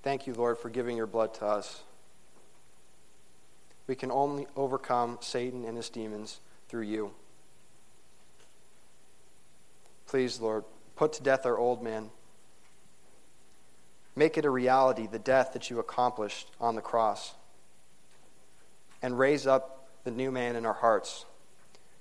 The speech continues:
that this world's temptations and its falsehoods might be unable to influence us,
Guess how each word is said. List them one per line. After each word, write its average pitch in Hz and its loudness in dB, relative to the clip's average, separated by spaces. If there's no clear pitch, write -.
that 131 6
this - -2
world's 139 6
temptations 143 0
and 117 -4
its 107 -2
falsehoods 139 6
might 127 6
be 123 0
unable 139 4
to - -4
influence 131 -2
us, 120 2